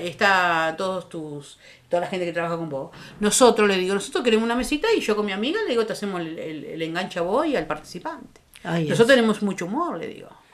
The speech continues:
Speaker 1: Le digo,
Speaker 2: Sí.
Speaker 1: nosotros hace-, hacemos entrar, le digo, al, al participante, va a ver cómo te va a cambiar, pero la historia, le digo. Va a ser un boom, vas a tener más de treinta, le digo, puntos de rating con nosotras.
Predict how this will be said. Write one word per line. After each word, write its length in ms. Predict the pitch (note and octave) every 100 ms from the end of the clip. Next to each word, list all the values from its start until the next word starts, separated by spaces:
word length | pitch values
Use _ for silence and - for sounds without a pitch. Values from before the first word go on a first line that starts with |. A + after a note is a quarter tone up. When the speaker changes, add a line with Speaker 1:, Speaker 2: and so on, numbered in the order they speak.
| - - -
Speaker 1:
Le 80 | F#3
digo, 80 |
Speaker 2:
Sí. 60 | F#3+
Speaker 1:
nosotros 260 | G3+ C#4+ -
hace-, 100 | G#3
hacemos 380 | - C4 A#3+
entrar, 280 | G3+ A3 D4+
le 100 | D#4
digo, 180 | G#3+ A3+
al, 100 | G#3
al 140 | D#3
participante, 600 | D#3 D3+ D3+ F3+ D4+ F#4
va 80 | A#3+
a 40 | G#3+
ver 180 | B3+
cómo 280 | - G3+ G#3+ -
te 60 |
va 100 | E3+
a 60 | B3+
cambiar, 400 | G3+ F3+ G3+ D#4
pero 120 | B3
la 80 | F3
historia, 440 | E3+ - G#4+ C#4 -
le 80 | -
digo. 140 | - - - -
Va 60 | A#3
a 40 |
ser 200 | A#3 E4+
un 260 | D#4 B3+ A3
boom, 300 | B3+ E4+ C4
vas 140 | A3+
a 100 | A#3+
tener 220 | A#3 A#3+ A3+
más 240 | A#3 D4
de 100 | D4+
treinta, 720 | - B3+ C#4+ F4 F4+ - D#4+
le 120 | A#3+ A3+
digo, 360 | B3 A#3 -
puntos 460 | C#4+ D#4+ F4 E4 B3+
de 100 | A3+
rating 440 | A#3 D4 D4 D#4+
con 180 | D#4 A#3
nosotras. 600 | E3+ C#3+ C#4 C4+ - -